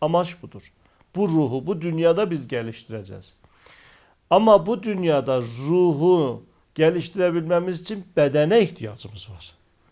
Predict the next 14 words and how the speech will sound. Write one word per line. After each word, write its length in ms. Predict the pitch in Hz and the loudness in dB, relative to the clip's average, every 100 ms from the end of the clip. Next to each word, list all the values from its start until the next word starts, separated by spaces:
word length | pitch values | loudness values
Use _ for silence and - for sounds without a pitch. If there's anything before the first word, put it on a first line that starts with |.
| _ _ | _ _
Çünkü 360 | - 180 175 170 | -10 -4 -2 2
beden 360 | 156 156 190 | 4 6 4
olmadığı 680 | 196 214 170 135 123 120 117 | 6 4 4 0 -2 -4 -6
takdirde 880 | - 170 170 170 156 139 190 202 254 _ _ _ _ _ _ _ - | 0 0 0 -4 -4 -2 -2 -2 -4 _ _ _ _ _ _ _ -18
ruh 340 | 120 147 208 - 214 | -6 0 2 2 -4
bu 160 | 180 | -4
dünyada 440 | 160 143 135 123 123 | -2 0 0 0 0
kendisini 480 | 170 180 151 185 | 0 0 -4 -6
ifade 380 | 196 160 160 160 | -6 0 2 2
edemiyor. 520 | 165 165 113 98 - _ _ _ _ _ _ _ _ - | 2 2 0 -8 -14 _ _ _ _ _ _ _ _ -4
Tıpkı 580 | 185 - 175 180 196 - _ _ _ | -4 -2 0 0 -2 -6 _ _ _
ölü 240 | 156 156 170 | 0 2 2
insan 460 | 147 127 139 113 | 2 -2 -4 -4
gibi. 260 | - 92 | -10 -16